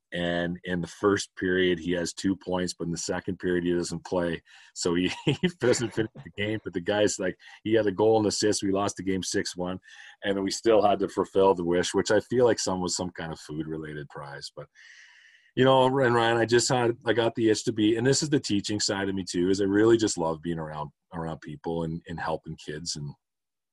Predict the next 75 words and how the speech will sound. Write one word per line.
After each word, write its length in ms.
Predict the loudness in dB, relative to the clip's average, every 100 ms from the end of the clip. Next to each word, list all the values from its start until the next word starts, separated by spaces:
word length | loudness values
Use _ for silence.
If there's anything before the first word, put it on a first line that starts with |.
| _ _ -10
and, 320 | -2 -2 -2 -2
and 100 | 0
watching 340 | 2 2 0 -4
them 100 | -6
flourish 540 | -4 -2 0 0 -2
and 100 | -6
seeing 280 | -4 -4 -4
them 140 | -4
succeed 580 | -6 -8 -6 -4 -4 -4
and 140 | -4
the 80 | -6
joys 420 | -4 -2 0 0
of, 100 | -2 -6 -20 -14
you 80 | -2
know, 80 | 0
the 80 | 2
joy 220 | 4 4
in 100 | 4
their 80 | -2
face. 520 | 0 2 2 0 -4
And, 180 | -6 -8 _ _ -20 -20 -20 -20 0
you 80 | 4
know, 100 | 4
and 100 | 6
I, 300 | 4 4 2 2
I 100 | 0
feel 220 | 2 6
like 120 | 6 6
maybe 280 | 2 2
I, 320 | 0 0 -2 0
I 100 | 0
think 180 | 0 0
I 100 | -2
started 380 | -2 0 -2 -2
to 60 |
find 260 | -4 -2 -2
my 180 | -2 -2
way 300 | -2 -2 -2
and, 80 |
like, 140 | -4 -4
this 180 | -4 -4
is 100 | -4
what 140 | -4
I 80 | -2
should 240 | -4 -6
be 80 | -8
doing. 360 | -4 -2 0 0
And 120 | 0
you're 140 | 0
always 260 | 0 0 -6
wondering, 300 | -8 -10 -10
like, 100 | -10
"What's 180 | -6 -6 -8
my 140 | -16 -16
career? 280 | -14 -14
What 100 | -14
am 60 | -16
I 140 | -20
gonna 100 | -20 -20
do?" 200 | -16 -14
And 80 | -8
this 160 | -8
is 80 | -8
what 120 | -12 -14
I 60 |
thought. 360 | -12 -6 -6 -6
And 120 | -6
I 60 | -4
still 300 | 2 4 4
had 100 | 2
never 240 | 0 0
had 160 | 0 -2
any 200 | -2 -4
aspirations 760 | -6 -8 -8 -6 -6 -8 -10
of, 100 | -12